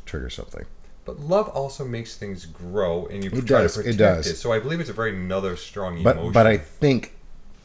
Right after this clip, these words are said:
Speaker 1: as humans, I think it's easier to default to the hate or the fear part to trigger it.
Speaker 2: It's easier
Speaker 1: I'm
Speaker 2: to
Speaker 1: not,
Speaker 2: hate,
Speaker 1: I'm
Speaker 2: but
Speaker 1: not saying it can't be manipulated and, and rewired to love.
Speaker 2: My mother always told me, "Love and hate are so close, sometimes it's hard to tell the difference."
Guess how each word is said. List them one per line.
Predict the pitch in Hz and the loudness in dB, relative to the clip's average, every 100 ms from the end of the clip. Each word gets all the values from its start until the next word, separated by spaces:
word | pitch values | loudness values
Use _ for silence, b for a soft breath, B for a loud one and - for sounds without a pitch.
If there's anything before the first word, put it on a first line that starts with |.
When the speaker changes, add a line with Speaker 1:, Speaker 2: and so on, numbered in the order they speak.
| - - | -16 -8
Speaker 1:
as | 92 - - | -4 -4 2
humans, | 131 117 95 82 80 - - - | 2 4 2 -2 -6 -8 -8 -6
I | |
think | 98 90 | -2 -2
it's | 87 - | -4 -4
easier | 98 80 92 85 | -4 -2 -2 -2
to | 76 - 85 | -4 -10 -8
default | 85 - 98 - - - | -6 0 0 0 -6 -12
to | - 87 | -8 -6
the | 85 | -4
hate | 92 90 | -4 -4
or | 73 | -6
the | 67 | -10
fear | - 98 82 | -8 -4 -4
part | - 71 69 - - - - | -6 -10 -12 -14 -18 -20 -16
to | - | -14
trigger | - 87 76 | -8 -6 -6
it. | 67 - - - - | -8 -12 -20 -20 -8
Speaker 2:
It's | 135 - | -6 -2
easier | 190 185 | 2 6
Speaker 1:
I'm | |
Speaker 2:
to | 147 | 8
Speaker 1:
not, | 170 | 6
Speaker 2:
hate, | 117 90 | 4 -2
Speaker 1:
I'm | 131 | 4
Speaker 2:
but | |
Speaker 1:
not | 139 156 | 6 8
saying | 156 135 | 6 6
it | |
can't | 104 123 | 4 4
be | 107 | 6
manipulated | 104 123 101 95 87 87 | 6 4 4 2 0 -2
and, | - 98 92 - | -2 -2 -2 -4
and | 98 92 85 | -2 0 2
rewired | 95 107 95 98 104 87 80 | 4 6 6 4 4 0 -2
to | 101 | -4
love. | 82 107 95 - - - - b b b | -2 0 0 -2 -10 -20 -20 b b b
Speaker 2:
My | 139 | 2
mother | 165 165 | 4 6
always | 120 95 | 4 0
told | 95 85 | -6 -6
me, | 78 - - - - - - - - - - | -8 -14 -18 -20 -20 -20 -20 -20 -20 -20 -10
"Love | 113 120 | -2 -2
and | 120 | -2
hate | 107 104 | -4 -4
are | 95 | -4
so | - 95 | -6 -8
close, | - 104 101 | -4 -6 -6
sometimes | 92 95 92 85 | -8 -8 -6 -8
it's | 90 | -8
hard | 90 | -8
to | 85 | -8
tell | 92 90 | -8 -8
the | 78 | -6
difference." | 76 - 76 - | -10 -10 -14 -14